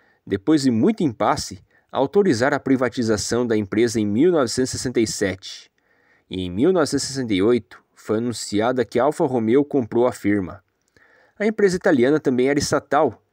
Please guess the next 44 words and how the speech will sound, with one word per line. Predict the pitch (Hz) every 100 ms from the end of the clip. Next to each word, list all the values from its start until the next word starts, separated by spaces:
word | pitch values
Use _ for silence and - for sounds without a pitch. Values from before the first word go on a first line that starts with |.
| _ _ _ _ _
mas | - 92 -
tinha | - 131 143
maior | 123 110 156
autonomia | 175 190 175 127 156 160
que | - 107
a | 101
F | 98 - 95
N | 92 82
M. | 76 64 107 _ _ _ _ _ _
A | 135
Alfa | 147 185
Romeo | 143 131 147
se | 147
esforçou | 156 - 180 143 - 135
em | 156
melhorar | 135 113 104 110
a | 110
F | 107 117
N | 107 107
M | 123
no | 139
país. | - 110 123 104 - - _ _ _ _
Aumentou | - 101 107 135
a | 143
cilindrada | 165 156 117 120
do | 127
carro | 135 120 123 117
pra | 113
dois | 110 110
mil | 110 151
cento | 160 147
e | -
cinquenta | 131 117 123
cilindradas, | - 107 123 113 135 147 - - - _ _ _ -
que | 110
fez | - 120
sua | 160
potência | 151 151 - 143 -
aumentar | 139 120 107 135
pra | 135 123 120
cento | - 170 196
e | 135
dez | 123 151
cavalos. | - 135 104 113 92 - - -